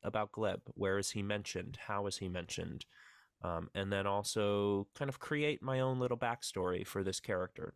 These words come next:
so I can begin to understand a little bit about where they came from, who they are, what makes them tick, what drives them, what are they passionate about.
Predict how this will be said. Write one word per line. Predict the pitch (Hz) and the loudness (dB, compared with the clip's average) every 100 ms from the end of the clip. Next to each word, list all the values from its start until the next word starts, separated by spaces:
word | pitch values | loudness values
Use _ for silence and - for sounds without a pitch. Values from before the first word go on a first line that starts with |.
| - | -2
so | - 101 98 | 2 4 4
I | 101 | 2
can | - 101 | -2 -6
begin | 92 90 92 92 92 | -2 0 0 0 0
to | - 95 87 87 92 - _ _ _ | -2 2 2 2 0 -8 _ _ _
understand | 98 92 87 98 90 | -4 -2 0 2 2
a | 85 | 2
little | 92 90 | 0 2
bit | 90 | 0
about | 87 87 82 | 0 0 0
where | 90 | 0
they | 87 | 0
came | - 120 120 | 0 0 0
from, | - 117 113 113 - _ _ _ _ _ _ _ | 0 0 2 -2 -8 _ _ _ _ _ _ _
who | 127 120 | 2 4
they | 104 | 4
are, | 95 98 101 101 - | 4 4 2 0 -4
what | - 104 - | -2 -2 0
makes | 98 - | -4 -4
them | - 90 | -4 -4
tick, | - 139 - - _ _ _ _ | -2 -4 -4 -16 _ _ _ _
what | 101 - | -4 -2
drives | 104 101 104 - | 0 2 0 -4
them, | 107 101 | -6 -4
what | 95 | 0
are | 92 | 0
they | 92 | -2
passionate | - 90 - 90 87 | -4 -4 -4 -8 -8
about. | 92 95 95 104 - | -8 -6 -6 -6 -10